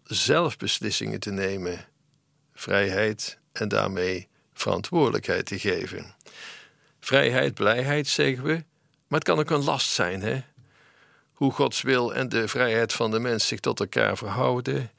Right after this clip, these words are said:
dat is niet zo makkelijk te bepalen. Laat God zich door de vrijheid van de mens beperken in zijn heilsplan, mag je dat zo zeggen? Hoe het ook zij, de Bijbel laat duidelijk zien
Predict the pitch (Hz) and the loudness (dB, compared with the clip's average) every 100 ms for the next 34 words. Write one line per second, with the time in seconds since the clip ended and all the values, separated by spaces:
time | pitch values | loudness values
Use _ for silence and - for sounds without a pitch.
0 | - - 156 - 208 - 139 156 - 147 | -20 -8 -6 0 2 2 2 0 -2 -6
1 | - 110 - - 104 87 82 - - _ | -4 -4 -2 0 0 -2 -6 -10 -14 _
2 | _ _ _ - - - - 139 - 147 | _ _ _ -20 -20 -4 2 2 2 0
3 | - 131 123 110 - 135 135 - 127 117 | 2 0 0 0 2 2 2 0 -2 0
4 | 110 110 101 - - - _ _ - 98 | 0 0 -2 -4 -4 -8 _ _ -4 -4
5 | - 110 113 139 110 110 98 123 123 - | -2 0 0 0 -2 -2 0 2 2 2
6 | 127 175 151 113 - 107 - 92 87 101 | 2 2 2 -2 -2 -2 -2 -2 0 -2
7 | 113 151 151 - _ _ _ _ - - | -2 -2 -4 -6 _ _ _ _ -20 -20
8 | - _ 147 139 143 - 151 143 147 139 | -20 _ 0 2 2 2 4 4 2 -4
9 | - - - 117 156 156 147 139 120 139 | -14 -8 -4 0 2 2 2 0 0 -2
10 | 160 147 - 143 131 117 | -2 -2 -2 -2 -2 -6